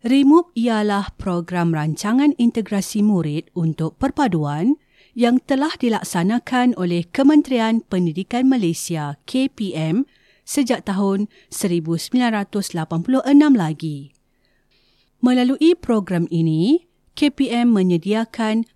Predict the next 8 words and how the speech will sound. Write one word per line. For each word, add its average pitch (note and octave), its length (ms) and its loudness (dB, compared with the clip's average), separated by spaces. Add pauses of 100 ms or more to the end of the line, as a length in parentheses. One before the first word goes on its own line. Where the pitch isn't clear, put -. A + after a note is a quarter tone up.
peluang C4+ 640 2
kepada D#3+ 560 -4
murid A#3+ 480 0
pelbagai E3 480 -4
kaum A#3 560 0 (320)
untuk B3 480 2
bergaul F#3+ 480 0
mesra A3 640 0